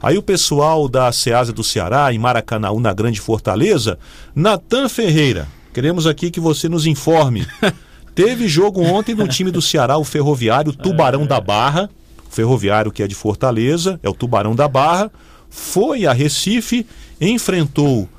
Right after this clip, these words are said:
Speaker 1: o Sport Recife, time do Gesiel Carvalho, que está numas merecidas folgas aqui na Rádio Senado, não apresenta hoje o Conexão.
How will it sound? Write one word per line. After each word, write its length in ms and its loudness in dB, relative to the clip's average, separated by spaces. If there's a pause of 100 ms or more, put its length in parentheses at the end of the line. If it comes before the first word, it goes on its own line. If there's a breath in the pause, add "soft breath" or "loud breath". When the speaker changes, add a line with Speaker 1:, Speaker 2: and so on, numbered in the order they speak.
(200 soft breath)
Speaker 1:
o 140 2
Sport 640 0
Recife, 600 -2
time 360 0
do 160 0
Gesiel 440 0
Carvalho, 640 0
que 140 -8
está 420 0 (1600 soft breath)
numas 420 0
merecidas 920 -2 (180)
folgas 580 2
aqui 220 -4
na 120 0
Rádio 260 -2
Senado, 400 0
não 80 0
apresenta 460 -2
hoje 220 0
o 20 -4
Conexão. 540 0